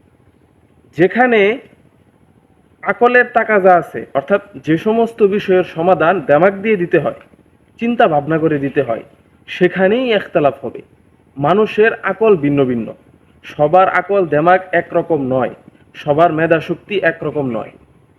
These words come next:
যেখানেই মেধার দরকার পড়বে,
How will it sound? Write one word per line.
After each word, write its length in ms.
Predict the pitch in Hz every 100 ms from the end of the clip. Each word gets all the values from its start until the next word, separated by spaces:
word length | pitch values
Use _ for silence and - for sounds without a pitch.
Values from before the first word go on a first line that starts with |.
| _ _ _ -
যেখানেই 460 | 175 196 247 254 285 311 _ _ _ _ _ 127
মেধার 500 | 135 160 185 220 240 170
দরকার 280 | 175 180 190 180
পড়বে, 280 | 160 135